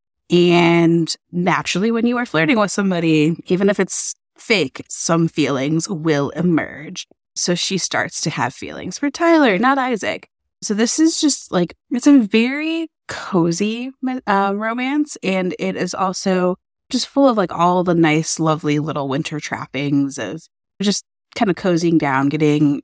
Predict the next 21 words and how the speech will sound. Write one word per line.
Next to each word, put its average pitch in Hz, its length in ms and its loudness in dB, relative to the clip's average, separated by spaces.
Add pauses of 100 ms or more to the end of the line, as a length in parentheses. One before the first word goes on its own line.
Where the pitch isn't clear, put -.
hot 147 220 -6
chocolate, 135 580 -10 (280)
reading 151 720 0
a 180 80 -4
happy, 156 420 -4
happy 147 240 -6
romance. 131 500 -6 (100)
I 160 500 0 (340)
really 156 380 2
liked - 300 -8
this 135 240 -6
one. 135 460 -2
I 151 60 -6
thought 151 220 -6
it 156 60 -6
was 165 180 -4
just - 240 -6
a 240 60 -6
lot 233 340 -4
of 254 100 -8
fun. 226 440 -2